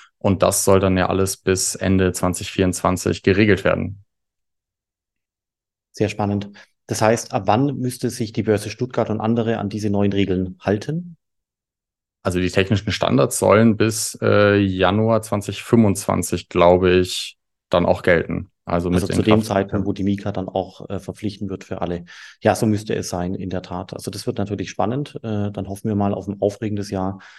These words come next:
Speaker 2: zwanzig vierundzwanzig und dann werden wir auch sehen, ob die europäischen Kryptowährungsbesitzer gerade hinsichtlich Bitcoin in irgendeiner Weise gehemmt, äh, werden. Gehst du davon aus oder nicht?
Speaker 1: Ich glaube nicht. Also zumindest im, im Retail-Bereich, äh, kann ich, äh,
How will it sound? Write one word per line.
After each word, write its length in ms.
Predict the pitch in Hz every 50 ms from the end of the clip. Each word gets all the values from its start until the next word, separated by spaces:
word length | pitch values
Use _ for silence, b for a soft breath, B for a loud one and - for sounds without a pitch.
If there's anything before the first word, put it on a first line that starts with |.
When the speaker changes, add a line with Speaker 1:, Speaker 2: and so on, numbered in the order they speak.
| B B B B -
Speaker 2:
zwanzig 320 | - 101 98 95 95 -
vierundzwanzig 760 | - 107 110 120 127 123 - 113 107 107 101 110 104 101 -
und 120 | 98 95
dann 140 | 98 95 92
werden 180 | 95 95 98 101
wir 100 | 98 95
auch 120 | 90 -
sehen, 220 | - 101 98 98
ob 160 | 98 101 - -
die 300 | 98 92 92 95 95 95 92 b b b b _ -
europäischen 800 | 104 101 92 98 - - 101 98 101 98 - 104 101 101 101 101
Kryptowährungsbesitzer 1080 | - - 104 104 - - 101 101 95 90 98 95 92 - - 95 90 98 - - 98
gerade 380 | - - 90 87 90 95 - 104
hinsichtlich 720 | 92 98 101 95 95 95 - - 104 92 - - 95 - -
Bitcoin 460 | - 104 - - - 101 95 95 95
in 60 | 92
irgendeiner 360 | 95 107 104 104 101 101 95
Weise 240 | 87 95 92 - -
gehemmt, 460 | - - 85 85 87 98 101 98 - B B B B B B B B B B _ -
äh, 340 | - 98 92 92 92 92
werden. 380 | - 92 90 87 85 87 85 82
Gehst 180 | 113 117 - -
du 60 | 135
davon 240 | 131 127 - 113 110
aus 280 | 104 123 151 160 -
oder 140 | 175 156 143
nicht? 260 | 107 92 80 - - _ _ _ _ _ _ _ _ _ _ _ _ _ _ _ _ _ _ _ _ _ _ _ _ _ _ _ _ _ _ _ _ _ _ _ _ _ _ _ _ _ _ _ _ _ _ -
Speaker 1:
Ich 120 | 117 107
glaube 220 | - 107 104 98 95
nicht. 140 | 90 - 95
Also 180 | 95 90 90
zumindest 360 | - - 107 107 113 110 110
im, 220 | 113 104 104 98 104
im 160 | 101 98 92
Retail-Bereich, 800 | 98 95 - 113 107 95 101 90 92 90 92 98 92 - - -
äh, 220 | 98 98 95 92
kann 180 | - - 92 95
ich, 140 | 95 90 87
äh, 160 | 90 92